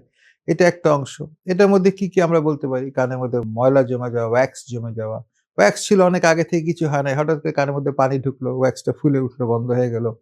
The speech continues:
কানের পর্দা ড্যামেজ হয়ে যাওয়া, কানের পর্দার মধ্যে ইনফেকশন হওয়া, কানের মি-, মধ্যকর্ণে ইনফেকশন হওয়া, এগুলো অনেকগুলো কারণ, আহ, আমাদের এখানে আছে। বেশিরভাগ কারণই এটা ট্রিটেবল এবং এগুলো সাধারণত নিজে থেকেই ঠিকঠাক হয়ে যায়।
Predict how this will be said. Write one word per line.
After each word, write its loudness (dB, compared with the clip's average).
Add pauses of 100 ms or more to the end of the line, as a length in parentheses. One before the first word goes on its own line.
(380)
কানের 6
পর্দা 4
ড্যামেজ 4
হয়ে 2
যাওয়া, 4
কানের -2
পর্দার -4
মধ্যে -4
ইনফেকশন -8
হওয়া, -4
কানের -4
মি-, -6
মধ্যকর্ণে 0
ইনফেকশন -4
হওয়া, -4 (320)
এগুলো 6
অনেকগুলো 4
কারণ, 2 (360)
আহ, 2
আমাদের 0
এখানে -4
আছে। -4
বেশিরভাগ 0
কারণই 2 (300)
এটা 4
ট্রিটেবল 0 (120)
এবং -4
এগুলো 2
সাধারণত -2
নিজে 0
থেকেই -2 (100)
ঠিকঠাক -6
হয়ে 0
যায়। -2